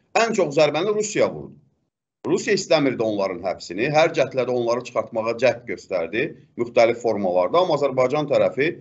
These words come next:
öz dediyinin üstündə durdu və həmin separatçıları Azərbaycanda, Azərbaycan və beynəlxalq hüquq normalarına uyğun olaraq həbs elədi.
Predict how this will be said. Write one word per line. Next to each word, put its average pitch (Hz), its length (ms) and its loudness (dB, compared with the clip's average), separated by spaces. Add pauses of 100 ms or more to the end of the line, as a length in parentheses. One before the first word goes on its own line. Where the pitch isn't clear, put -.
(220)
öz 131 160 2
dediyinin 120 400 2
üstündə 113 400 0
durdu 95 380 -4 (580)
və 131 300 6
həmin 147 240 2
separatçıları 117 720 0
Azərbaycanda, 110 720 2 (460)
Azərbaycan 117 420 0
və 113 140 2
beynəlxalq 110 480 0
hüquq 131 260 -6
normalarına 101 560 0
uyğun 113 300 2
olaraq 131 320 6
həbs 123 240 0
elədi. - 180 -8